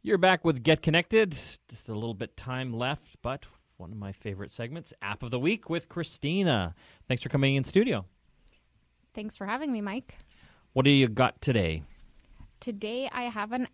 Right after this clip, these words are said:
Speaker 2: app called Splash Top, and that's available for Android, iPhone, and iPad.
Speaker 1: I have actually used this. It is super awesome.
Speaker 2: Yes, it is super awesome.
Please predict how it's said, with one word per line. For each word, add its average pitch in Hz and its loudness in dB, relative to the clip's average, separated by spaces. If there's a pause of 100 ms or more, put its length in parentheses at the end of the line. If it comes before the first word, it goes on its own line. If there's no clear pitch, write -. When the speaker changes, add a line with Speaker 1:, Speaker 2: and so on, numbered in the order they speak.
Speaker 2:
app 190 -6 (160)
called 196 -8
Splash - -8
Top, 135 -8 (320)
and 208 -2
that's 185 -6
available 202 -4
for 196 -8
Android, 185 -8 (180)
iPhone, 170 -10 (100)
and 175 -12 (120)
iPad. - -14 (720)
Speaker 1:
I 92 -4
have 107 0
actually 127 0
used 233 2
this. - 0 (140)
It 151 4
is 190 6 (100)
super 131 -2
awesome. 165 -2 (300)
Speaker 2:
Yes, 208 -2
it 180 -10
is 214 -6
super - -8
awesome. 170 -6